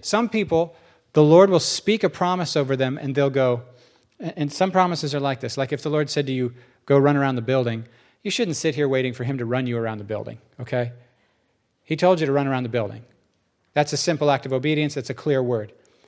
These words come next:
But if he said to you, "I'm going to cause this and this to happen as you just seek me," well, then that's not for you to do. Your job's to seek him. And the, and the, "I'm gonna cause this and this to happen for you," that's his part. "I'm going to give you a son,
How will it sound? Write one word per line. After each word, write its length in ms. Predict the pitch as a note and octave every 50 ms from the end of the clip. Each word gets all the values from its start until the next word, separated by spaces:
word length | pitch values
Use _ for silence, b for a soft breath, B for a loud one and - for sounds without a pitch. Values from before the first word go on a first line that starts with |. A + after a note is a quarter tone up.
| b b b
But 140 | - D3+ D#3+
if 80 | E3+ F#3
he 80 | G3+
said 260 | F3 - G3 F3 E3
to 60 | D3+ D#3
you, 220 | D3+ D3+ C#3+ C#3 B B B B B B -
"I'm 280 | D#3 E3+ F#3+ G#3 G#3+
going 220 | G3 F#3 F#3+ F3+ E3
to 80 | D#3
cause 380 | D3+ - E3+ E3 D#3+ D3+ B2 A#2+
this 260 | C3 D#3+ E3 - -
and 120 | D#3+ D3+ D3+
this 140 | D#3+ D3+ -
to 80 | -
happen 460 | C3 C3+ C#3+ D3+ D3 - C3 B2 B2+ B2 b b b b
as 160 | - C3 A2
you 100 | C3+ C#3+
just 240 | C3 C3+ B2+ A#2+ -
seek 260 | - F#3+ F#3+ F#3+ -
me," 280 | D#3+ C3 B2 B2+ B2 b b b b b b b b b
well, 100 | F3 F3+
then 260 | F#3+ G#3+ G#3 G3 E3+ - _ _ -
that's 240 | - F3+ A3 G#3+ -
not 160 | A#3 A#3+ A3
for 100 | - -
you 160 | G#3 F#3+ G3 F#3
to 80 | D#3+
do. 240 | D3+ D3+ A#3+ B3+ G3
Your 200 | D3 C#3+ E3+ E3+
job's 320 | D3 D#3+ D#3+ D#3 D3+ D3+
to 60 | - D#3
seek 280 | - - A#3 A#3 -
him. 220 | - A#2 A2+ A#2+ - _ _ _ _ _ _ _ _ _ _ _ _ _ _ _ _ _ _ _ _ _ -
And 120 | D#3 E3
the, 140 | D#3 D#3+ E3+
and 160 | F3 D#3+ D#3+
the, 120 | C#3+ D3+ -
"I'm 180 | D3+ E3 F3+
gonna 160 | F3 F3 E3 -
cause 300 | - F3+ F3+ E3+ D#3 B2
this 200 | E3+ E3+ - -
and 100 | D#3 E3+
this 120 | D#3+ -
to 80 | - D#3+
happen 340 | D#3 F3 G3+ G#3+ G#3 F3+
for 140 | D3+ - C#3+
you," 140 | C#3 C#3+ C#3+ B B B B
that's 220 | F#3 G3+ - -
his 240 | F3+ G#3+ G#3 E3+ -
part. 460 | - - A3 A3+ F3+ - - - - _ _ _ _ _ _ _ _ _ _ _ _ _ _ _ _ _ _ _ _ _ _ _ _ -
"I'm 400 | E3+ E3+ F#3 G#3 A#3 A#3+ A3+ F#3+
going 280 | D#3 F#3+ G#3+ G#3+ G#3 F#3+
to 60 | E3+
give 240 | D3+ B2 F3 F#3+ F#3
you 180 | F3 F#3 F3 D#3
a 40 | D3+
son, 600 | - - - G#3+ G#3 F#3+ D3 C3 C#3 E3 E3